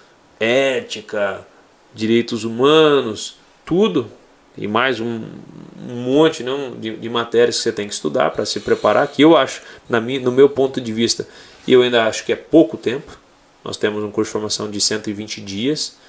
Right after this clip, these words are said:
um pouquinho mais, cem, não, cento e quarenta dias, e eu ainda acho que não precisaria ser no nível da P M, né? Mas uns, no mínimo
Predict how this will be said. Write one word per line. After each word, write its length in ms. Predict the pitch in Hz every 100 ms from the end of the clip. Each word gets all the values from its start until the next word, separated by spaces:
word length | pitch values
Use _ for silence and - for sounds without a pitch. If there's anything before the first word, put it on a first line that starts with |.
| - - - _ _ _ _ -
um 80 | 95
pouquinho 340 | 98 - 101
mais, 300 | 92 98 117
cem, 180 | - 104 - 104
não, 120 | 110
cento 280 | 101 117 110
e 80 | 101
quarenta 520 | - 98 98 120 120
dias, 460 | 104 98 120 160 -
e 120 | 107
eu 140 | 104
ainda 420 | 104 101 104 104 104
acho 200 | 107 113
que 220 | 110 - - - - _ _ _ _ _ - - - -
não 160 | 117
precisaria 520 | 104 113 113 110 110 113
ser 220 | - 120
no 160 | 110
nível 380 | 110 113 113 107
da 160 | 110 107
P 180 | - 113
M, 460 | 98 107 143 185
né? 180 | 127 165
Mas 280 | 151 139 135
uns, 560 | 135 127 120 - - -
no 80 |
mínimo 260 | 127 131 123